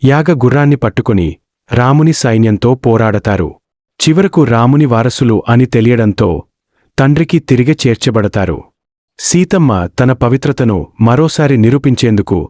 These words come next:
భూమిదేవిని ప్రార్థిస్తుంది. భూమిదేవి ప్రత్యక్షమై సీతమ్మను తనలో కలుపుకుంటుంది. దీనితో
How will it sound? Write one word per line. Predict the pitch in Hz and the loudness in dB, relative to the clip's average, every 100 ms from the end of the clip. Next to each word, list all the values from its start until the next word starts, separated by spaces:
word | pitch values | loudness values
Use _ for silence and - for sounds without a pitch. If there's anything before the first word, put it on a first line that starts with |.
| _ _ _ | _ _ _
భూమిదేవిని | 98 131 160 170 117 117 117 147 | 0 2 2 2 2 2 2 0
ప్రార్థిస్తుంది. | - 110 104 113 - 107 92 73 - _ _ _ _ 107 | 0 -4 -2 -6 -2 0 0 -2 -8 _ _ _ _ -6
భూమిదేవి | 95 143 180 165 165 135 | 0 2 2 2 2 2
ప్రత్యక్షమై | 127 - 113 139 - 127 101 80 82 - _ _ _ | 0 -2 -2 -2 -2 -2 -2 -2 -6 -10 _ _ _
సీతమ్మను | - 160 160 170 143 107 87 - _ | -2 0 0 0 0 0 -2 -6 _
తనలో | 123 135 147 | 0 2 2
కలుపుకుంటుంది. | 151 131 120 - - 104 110 98 90 73 _ _ _ _ 104 | 0 0 -2 -2 -4 0 0 0 0 -4 _ _ _ _ -4
దీనితో | 101 156 175 160 | 0 2 2 0